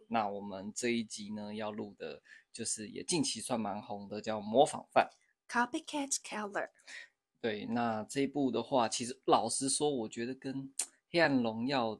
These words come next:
Speaker 1: 的风格比较接近一点点，就是我觉得稍微比较偏
Speaker 2: 嗯。时事吗？
Speaker 1: 黑暗，
Speaker 2: 嗯。
Speaker 1: 沉-，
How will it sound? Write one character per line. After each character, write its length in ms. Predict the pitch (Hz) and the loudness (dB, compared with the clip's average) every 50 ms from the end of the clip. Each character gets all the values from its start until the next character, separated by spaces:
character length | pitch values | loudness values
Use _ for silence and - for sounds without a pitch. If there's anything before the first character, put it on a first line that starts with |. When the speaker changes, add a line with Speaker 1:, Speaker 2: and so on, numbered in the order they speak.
| - _ | -6 _
Speaker 1:
的 480 | - 117 110 104 104 101 95 92 95 - | 0 0 0 0 -2 -4 -6 -8 -10 -12
风 500 | - - - - - 151 151 156 151 135 | -14 -14 -8 -4 -2 -2 -2 -2 -6 -8
格 180 | - - 110 | -8 -8 -8
比 200 | 107 _ _ 101 - | -8 _ _ -16 -10
较 560 | - - 117 117 113 110 104 104 107 107 - - _ _ _ _ _ _ _ | -8 -6 -4 -4 -4 -4 -6 -6 -8 -10 -14 -18 _ _ _ _ _ _ _
接 260 | - - - 151 156 | -6 -2 0 0 0
近 200 | 143 143 151 135 - - | 0 0 -2 -2 -2 -4
一 60 | 127 | -8
点 260 | 117 104 95 - - | -8 -8 -10 -12 -12
点， 180 | - - - - _ _ _ _ _ _ - | -14 -16 -18 -20 _ _ _ _ _ _ -4
就 100 | - 226 | 2 4
是 80 | 202 | 6
我 140 | 190 123 120 | 6 6 4
觉 100 | 113 123 | 2 2
得 80 | 135 123 | 0 2
稍 220 | - - 143 143 | 4 6 6 8
微 280 | 135 120 107 104 107 104 | 8 6 4 2 0 -4
比 180 | - - 110 101 | -6 -10 -14 -10
较 320 | - 135 - - - 139 | -8 -6 -2 2 4 2
偏 320 | - - - - 131 127 127 | 2 2 2 0 0 2 0
Speaker 2:
嗯。 80 | 131 - _ _ _ _ | -2 -6 _ _ _ _
时 320 | - - - - 190 196 196 | -6 -4 -2 -2 -2 -2 -2
事 340 | 190 - - - 214 190 - | -4 -6 -6 -6 -8 -6 -4
吗？ 260 | - 175 - 101 104 - | -6 -6 -6 -8 -14 -10
Speaker 1:
黑 280 | - - 156 147 143 - | -4 -2 0 0 2 4
暗， 280 | - 143 123 - - - _ _ _ _ _ _ | 4 4 4 2 -2 -12 _ _ _ _ _ _
Speaker 2:
嗯。 140 | 214 208 180 | -8 -8 -6
Speaker 1:
沉-， 240 | - - - 117 | -6 -8 -10 -12